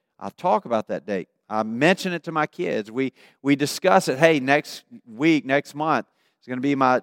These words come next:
twentieth year to follow Jesus." You've heard me mention Virginia a lot.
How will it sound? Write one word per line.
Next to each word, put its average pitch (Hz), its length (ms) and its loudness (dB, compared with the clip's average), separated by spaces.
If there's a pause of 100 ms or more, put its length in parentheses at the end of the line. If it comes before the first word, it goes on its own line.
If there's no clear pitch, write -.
twentieth 156 580 -4
year 143 320 -2
to 120 60 -2
follow 131 320 0
Jesus." 123 480 -6
You've 131 240 -2
heard 156 180 2
me 156 200 -2
mention 143 480 -2
Virginia 139 580 -2
a 110 100 0
lot. 135 380 6